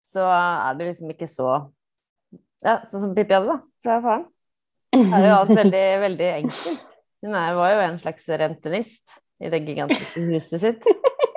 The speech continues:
Speaker 1: Bare fordi hun hadde sånne fillete strømper og sånt, så er folk sånn: «Å, Pippi er så frikete.» Nei, hun er dritrik, liksom.
Speaker 2: Ja, det var det.
Speaker 1: Mm.
Speaker 2: Et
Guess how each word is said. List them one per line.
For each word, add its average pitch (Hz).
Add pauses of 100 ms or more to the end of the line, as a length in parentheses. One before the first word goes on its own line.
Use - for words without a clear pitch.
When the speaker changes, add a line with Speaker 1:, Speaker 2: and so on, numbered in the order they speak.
(800)
Speaker 1:
Bare 214
fordi 220
hun 233
hadde 214
sånne 214
fillete 185
strømper 185
og 151
sånt, 214
så 202
er 196
folk 190
sånn: 170 (340)
«Å, 233
Pippi 247
er 214
så 202
frikete.» 202
Nei, 190 (160)
hun 247
er 247 (240)
dritrik, 233
liksom. 285 (560)
Speaker 2:
Ja, 175 (600)
det 180
var 160
det. 160 (360)
Speaker 1:
Mm. 190 (240)
Speaker 2:
Et -